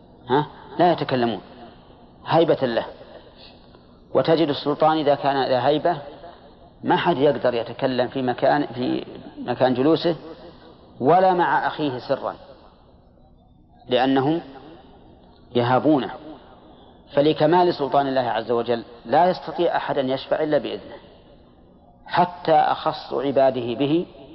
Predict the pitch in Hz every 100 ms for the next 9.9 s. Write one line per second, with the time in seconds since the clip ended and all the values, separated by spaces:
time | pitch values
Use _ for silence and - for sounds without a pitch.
0 | - - - - - - - - 127 127
1 | 143 143 - - - - - - - -
2 | - 123 120 127 127 147 165 - - 156
3 | - - - - - - - 113 120 -
4 | 139 - 135 131 117 143 127 120 120 123
5 | 117 113 - 123 120 117 110 143 147 151
6 | - - - - - - - - 110 143
7 | 151 160 151 - 135 120 123 131 143 -
8 | 151 151 - - - - - - - 147
9 | 151 139 123 123 123 113 110 104